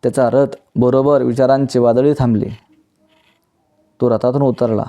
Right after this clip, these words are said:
आणि सहदेवाच्या कुटीकडे चालू लागला. सहदेव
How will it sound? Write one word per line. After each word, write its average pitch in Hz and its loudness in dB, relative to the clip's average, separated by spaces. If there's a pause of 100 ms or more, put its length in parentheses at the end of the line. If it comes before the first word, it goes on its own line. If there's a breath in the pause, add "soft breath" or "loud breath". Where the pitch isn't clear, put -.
(1000)
आणि 123 0 (500 soft breath)
सहदेवाच्या 135 2
कुटीकडे 131 0
चालू 117 0
लागला. 113 -2 (2250)
सहदेव 147 2